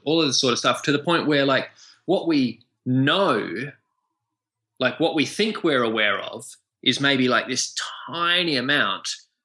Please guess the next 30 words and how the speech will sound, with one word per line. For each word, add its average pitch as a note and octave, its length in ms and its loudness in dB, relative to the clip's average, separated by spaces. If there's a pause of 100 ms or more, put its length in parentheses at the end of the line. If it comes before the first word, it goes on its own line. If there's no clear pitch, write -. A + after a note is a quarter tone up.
(100)
but D3+ 120 0
what D#3 220 0
we're C#3 280 0
actually E3+ 540 2
aware A2+ 380 2
of G#2 200 -2
about A2+ 320 2
each A2 200 0
other G2+ 240 0
is D#3 260 0
this - 480 -2
huge, C4 580 0
huge, G#3+ 340 0
huge A#3+ 320 0
amount." G#2 300 0 (580)
And F3 120 0
you E3+ 80 2
don't F#3+ 300 0
need, D#3+ 480 0 (380)
you D3 80 0
just F#3 220 0
don't C3 260 0
need C#3 320 2
in D3 120 0
that B2+ 180 -2
situation A2+ 840 -2 (840)
any C3 200 2
idea A#2+ 420 0
of A2+ 280 -2 (1040)
anything C3 640 0